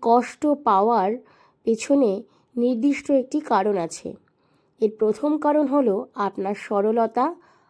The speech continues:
আর আপনার অন্যের প্রতি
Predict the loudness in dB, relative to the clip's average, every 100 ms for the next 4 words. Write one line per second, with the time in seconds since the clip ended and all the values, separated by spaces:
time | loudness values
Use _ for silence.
0 | _ -6 -4 -6 -12 _ _ _ -4 -4
1 | -2 -2 -2 -4 -10 _ _ _ _ _
2 | _ _ _ _ _ 6 10 12 12 10
3 | 8 6 6 4 2